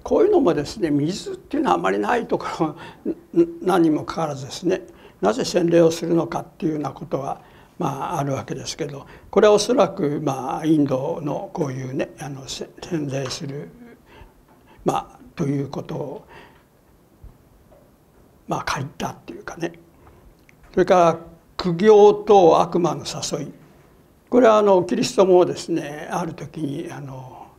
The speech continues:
急にいなくなった時に、そういうこの、く-、苦行をしている、あるいは悪魔とあら-、あの、誘いにの-、あの、まあ、あ、と、あ、出会ってですね、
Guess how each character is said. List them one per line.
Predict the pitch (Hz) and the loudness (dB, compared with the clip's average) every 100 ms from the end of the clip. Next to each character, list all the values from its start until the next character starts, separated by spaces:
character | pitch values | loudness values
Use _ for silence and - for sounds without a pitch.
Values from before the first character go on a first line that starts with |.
| _ _ _ _ _ | _ _ _ _ _
急 | - 175 | 4 6
に | 160 170 - | 6 2 -2
い | 196 | 2
な | 175 175 | 2 2
く | 185 | 2
な | 175 | 2
っ | 170 | 2
た | 160 | -4
時 | 143 139 170 | -6 -10 -4
に、 | 156 160 | -2 -2
そ | - 180 | -2 2
う | 175 | 4
い | 175 | 4
う | 165 | 0
こ | - 160 | -2 -2
の、 | 156 165 - - - - - | -4 -10 -16 -20 -20 -20 -16
く-、 | - - _ | -16 -16 _
苦 | - 185 | -4 2
行 | 165 151 143 | 4 4 2
を | |
し | - - | -6 -6
て | 160 | -6
い | |
る、 | 160 | -4
あ | 151 | -2
る | 170 | -2
い | |
は | 151 143 | -4 -6
悪 | - 185 | -2 0
魔 | 143 | 0
と | 151 151 | -2 -4
あ | 156 | -2
ら-、 | 180 - | -4 -6
あ | 247 156 | -14 -14
の、 | 151 139 123 - 170 - | -12 -14 -12 -12 -10 -4
誘 | 160 | -2
い | 156 | -2
に | 151 160 - - - | -4 -8 -14 -20 -2
の-、 | 165 156 - - | 0 0 -4 -16
あ | |
の、 | 165 139 131 123 123 - - - - - _ _ | -12 -12 -12 -16 -18 -20 -20 -20 -20 -20 _ _
ま | 143 156 - | -6 -6 -8
あ、 | 147 139 127 113 | -8 -8 -8 -12
あ、 | |
と、 | - 139 147 - _ _ - - _ _ _ - _ _ - - _ _ _ _ _ - _ - | -10 -10 -10 -12 _ _ -20 -20 _ _ _ -20 _ _ -20 -20 _ _ _ _ _ -20 _ 0
あ、 | 147 - 135 | 0 0 -2
出 | 143 135 | 2 4
会 | 147 | 2
っ | - | 0
て | - - | -6 -6
で | 185 | -6
す | - | -4
ね、 | 170 175 | -2 -2